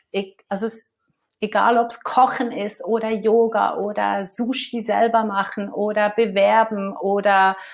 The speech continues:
ähm, mit Drohnen Filme machen. Jeder Mensch hat irgendwas, irgendeine Leidenschaft. Wenn's nicht, ähm, wie soll ich sagen, ein Hobby ist, ist es vielleicht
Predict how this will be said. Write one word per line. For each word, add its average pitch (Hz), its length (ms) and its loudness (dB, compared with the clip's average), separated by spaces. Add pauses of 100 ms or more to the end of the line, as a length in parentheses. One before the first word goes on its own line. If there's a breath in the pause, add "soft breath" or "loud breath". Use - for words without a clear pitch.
(400 loud breath)
ähm, 185 460 4
mit 202 240 -4
Drohnen 220 920 2 (440)
Filme 247 460 2
machen. 190 520 -6
Jeder 247 320 0
Mensch 226 400 -2
hat 208 220 -8
irgendwas, 220 640 -6
irgendeine 214 320 -6
Leidenschaft. 190 680 -4
Wenn's 196 260 -6
nicht, 220 280 -2 (380 soft breath)
ähm, 180 500 -2 (480)
wie 160 140 -10
soll 165 140 2
ich 175 80 -2
sagen, 175 240 0
ein - 180 -8
Hobby 208 320 2
ist, 196 180 -2
ist 175 140 -6
es 220 100 -8
vielleicht 185 420 0